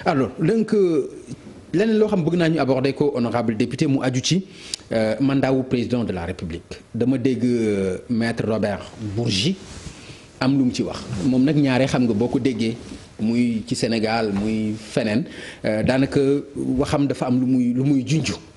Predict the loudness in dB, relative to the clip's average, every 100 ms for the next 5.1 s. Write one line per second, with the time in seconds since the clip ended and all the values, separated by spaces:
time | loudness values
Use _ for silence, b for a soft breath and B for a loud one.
0 | -20 B B B B -2 0 2 2 0
1 | 0 2 2 2 0 0 0 0 0 0
2 | 0 0 0 0 0 0 -2 -10 B B
3 | -4 0 0 0 0 -2 -2 -2 -2 -2
4 | -2 0 0 0 -2 -4 -4 -2 -4 -6